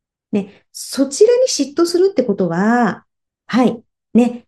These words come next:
えー、それを成し遂げたい自分がいるよねっていう羅針盤ですよね。そこからなんやかんや理由をつけて、ね、ごもっともな、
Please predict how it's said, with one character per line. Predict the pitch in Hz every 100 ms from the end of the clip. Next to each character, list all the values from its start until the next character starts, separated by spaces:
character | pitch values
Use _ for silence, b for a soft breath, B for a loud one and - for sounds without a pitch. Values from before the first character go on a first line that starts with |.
| _
え | 190 175 165
ー、 | 147
そ | 294
れ | 330
を |
成 | 240 220
し | 220
遂 | 320
げ | 349
た | 381
い |
自 | - 170
分 | 294
が | 311
い | - 220
る |
よ | 415 403
ね | 185 190 233
っ | 240 _ _ _ _ _ _ _ -
て |
い | 311
う | 311 294 - _ _
羅 | 185
針 | 190 220 202
盤 | 202
で | 196
す | 196
よ | -
ね。 | 175 202 214 - _ _
そ | - 330
こ | 403
か | 427 453 440
ら | - - _ _
な | 190
ん | 214
や | 233
か | 240
ん | 370
や | 359
理 | 185 180
由 | 196
を | 220
つ |
け | 220 262
て、 | 151 - _ _ _ _ _ _
ね、 | 208 226 - -
ご | 202
も | 226 302
っ | - _
と | 359
も | 392
な、 | 349 220